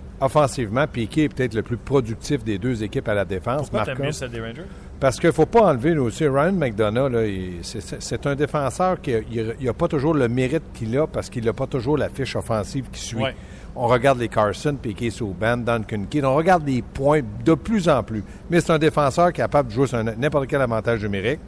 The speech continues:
Speaker 1: Dan Girardi, pour moi, le complète très, très bien. C'est un gars qui a trente et un ans, mais qui est encore très bon, de très bonnes années devant lui. Puis, euh,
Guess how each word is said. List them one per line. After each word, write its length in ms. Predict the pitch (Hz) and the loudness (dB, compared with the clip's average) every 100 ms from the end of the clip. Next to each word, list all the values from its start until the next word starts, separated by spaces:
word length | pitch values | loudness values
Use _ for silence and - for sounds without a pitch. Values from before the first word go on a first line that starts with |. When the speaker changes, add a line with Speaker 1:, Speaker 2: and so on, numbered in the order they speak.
| - - - - - - - | -16 -16 -16 -18 -16 -16 0
Speaker 1:
Dan 220 | 170 208 | 4 4
Girardi, 500 | 156 156 143 123 139 | 6 6 8 6 4
pour 160 | 165 117 | 0 2
moi, 140 | 120 | 4
le 100 | 139 | 4
complète 440 | 107 117 101 131 139 - - - - | 4 0 -2 -2 -4 -8 -16 -18 -4
très, 320 | - 214 214 165 | 4 6 6 2
très 300 | - 120 107 | 0 2 2
bien. 260 | 98 135 | 0 -2
C'est 240 | 135 113 123 | -2 -4 -2
un 120 | 113 | 0
gars 120 | 147 | 0
qui 80 | 131 | 0
a 60 | |
trente 260 | 107 120 135 | -2 -2 0
et 120 | 127 | 0
un 180 | 113 104 | 0 0
ans, 160 | 131 151 | 0 0
mais 120 | 113 | -4
qui 140 | 98 | -4
est 140 | 113 127 | -4 -2
encore 380 | 120 107 147 - | -2 2 0 0
très 260 | 135 151 | 0 0
bon, 200 | 120 143 | 2 -2
de 100 | 120 | -4
très 240 | - 160 147 | -2 2 2
bonnes 240 | 147 135 | 2 0
années 160 | 117 131 | 0 -2
devant 320 | 113 104 98 | -4 -2 -2
lui. 240 | 95 139 151 - - - - - | 0 -2 -4 -12 -16 -16 -18 -6
Puis, 180 | 131 123 | 2 6
euh, 420 | 117 110 107 104 | 6 6 6 2